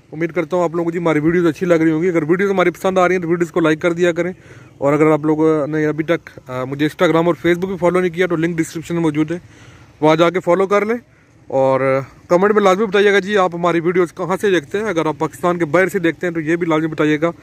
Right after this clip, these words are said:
कि आप पाकिस्तान में जी कहाँ से बिलोंग करते हैं। और जो लोग कमेंट करते हैं जी उन लोगों का बहुत बहुत शुक्रिया, आप लोगों की, अ, जो है वो हौसला अफजाई का, आप लोगों की मोहब्बत का। तो इंशाल्लाह जी हम कोशिश करते रहेंगे तो आप लोगों को जी कि वक्तन फ़वक्तन जो है वो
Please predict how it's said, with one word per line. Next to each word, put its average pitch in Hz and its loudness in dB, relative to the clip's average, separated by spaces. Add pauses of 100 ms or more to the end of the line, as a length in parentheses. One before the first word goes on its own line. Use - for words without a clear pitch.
(280)
कि 151 2
आप 156 2 (140)
पाकिस्तान 190 0
में 165 0
जी 151 -8
कहाँ 147 -4
से 147 -8
बिलोंग 135 -6
करते 147 -6
हैं। 185 -10 (340)
और 135 -4
जो 151 6
लोग 170 4
कमेंट 190 0
करते 185 -2
हैं 185 0
जी 185 -8 (120)
उन 147 -6
लोगों 160 -2
का 160 2
बहुत 147 -2
बहुत 147 -2
शुक्रिया, 165 0
आप 147 -2
लोगों 143 -6
की, 143 -6
अ, 147 -10 (800)
जो 127 -6
है 139 -2
वो 131 -2 (100)
हौसला 147 0
अफजाई 143 2
का, 151 0
आप 135 -4
लोगों 143 -4
की 139 -6
मोहब्बत 139 -2
का। 175 0 (520)
तो 127 0
इंशाल्लाह 160 0
जी 165 0
हम 147 0
कोशिश 143 -4
करते 156 0
रहेंगे 147 0
तो 139 -2
आप 131 -2
लोगों 135 -6
को 135 -6
जी 135 -6
कि - -10
वक्तन 170 -4
फ़वक्तन 139 0
जो 139 -2
है 135 0
वो 135 -6